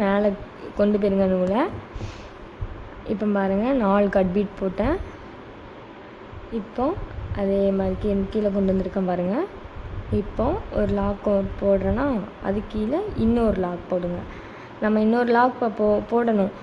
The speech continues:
இப்ப அப்படியே கொண்டு போயிட்டோம்னா, அந்த கட் பீடு வந்து ஒரு மாதிரி பண்ணும் பாருங்க. So, நம்ம கீழே இங்கன ஒரு லாக் பண்ணிருங்க. அதே மாதிரி நீங்க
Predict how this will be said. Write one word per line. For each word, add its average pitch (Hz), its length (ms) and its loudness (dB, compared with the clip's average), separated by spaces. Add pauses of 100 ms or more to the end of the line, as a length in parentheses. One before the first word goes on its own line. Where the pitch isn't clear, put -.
(220)
இப்ப 220 120 2
அப்படியே 208 320 4
கொண்டு 233 220 4
போயிட்டோம்னா, 202 460 4
அந்த 214 280 2
கட் 196 260 4
பீடு 240 200 4
வந்து 240 160 4
ஒரு 214 60 4
மாதிரி 214 500 2 (100)
பண்ணும் 196 320 2
பாருங்க. 208 280 2 (720)
So, 220 120 2 (140)
நம்ம 240 320 2 (320)
கீழே 247 460 2
இங்கன 226 340 4
ஒரு 190 100 2
லாக் 190 360 0
பண்ணிருங்க. 190 420 2 (3000)
அதே 220 240 4
மாதிரி 220 280 6
நீங்க 240 260 4